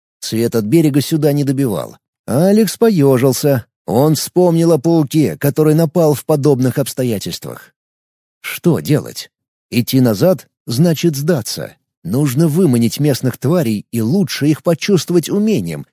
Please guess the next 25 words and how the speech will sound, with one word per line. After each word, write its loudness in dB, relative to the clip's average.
Если -2
он 2
зажжёт 0
огонь, 0
то 0
может 2
их 0
отпугнуть. -4
Или 4
наоборот — 2
привлечь. -2
Алекс 0
решил 0
пройти -2
ещё 0
немного. 0
Десять 0
метров. -6
Двадцать. -4
Зрение 0
и 2
слух 2
напряжены 2
до 2
предела, -2